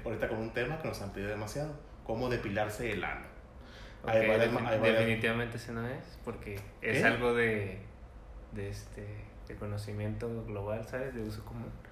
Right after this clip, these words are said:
Speaker 2: Si no lo saben,
Speaker 1: Pues bueno, es que
Speaker 2: hay que
Speaker 1: también
Speaker 2: saber.
Speaker 1: hay, hay problemas, por ejemplo, el de depilarse con los dientes.
Speaker 2: <laughs>
Speaker 1: Es, es difícil conseguir una pareja que sepa hacerlo.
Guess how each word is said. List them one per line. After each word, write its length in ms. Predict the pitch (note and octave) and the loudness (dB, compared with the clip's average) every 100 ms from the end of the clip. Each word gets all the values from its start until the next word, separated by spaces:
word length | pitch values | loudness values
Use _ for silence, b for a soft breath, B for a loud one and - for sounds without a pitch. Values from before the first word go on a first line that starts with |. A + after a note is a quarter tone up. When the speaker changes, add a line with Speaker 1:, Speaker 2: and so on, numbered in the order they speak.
| B B B - | B B B -14
Speaker 2:
Si 160 | - A2+ | -4 -2
no 100 | A2 | 0
lo 80 | A#2 | -2
saben, 340 | A#2 B2 C3 - - - | -2 -2 -2 -6 -12 -8
Speaker 1:
Pues 140 | G2 | -4
bueno, 220 | A2 E3+ | 2 2
es 60 | F#3+ | 2
que 60 | - | 0
Speaker 2:
hay 40 | |
que 60 | D#3+ | 0
Speaker 1:
también 200 | C#3+ - | 0 0
Speaker 2:
saber. 280 | C3 B2+ B2+ | 2 0 0
Speaker 1:
hay, 0 | |
hay 120 | A#2+ | -2
problemas, 400 | - B2 D3 E3+ | 0 0 0 0
por 100 | B2 | 0
ejemplo, 400 | A2+ C3+ - C3+ - B B - | 0 -2 -4 -6 -8 B B -4
el 60 | A2+ | 0
de 80 | |
depilarse 420 | A2 G#2+ G#2+ G#2 - | 2 2 0 0 0
con 120 | B2 | 0
los 100 | G#2 | 4
dientes. 480 | C#3+ F#3+ F3+ - - - | 4 4 0 -4 -8 -8
Speaker 2:
<laughs> 400 | - - - - | -6 -6 -8 -2
Speaker 1:
Es, 320 | A2+ A2+ A#2+ | 2 2 0
es 180 | D3 C3 | 0 2
difícil 340 | - - C#3+ - | 2 2 2 2
conseguir 300 | C#3+ - A#2 | 2 2 2
una 140 | C3+ | 2
pareja 260 | - C3+ C3 | 2 0 -2
que 80 | - | -6
sepa 260 | - - C3 | -8 -6 -6
hacerlo. 300 | - - | -4 -4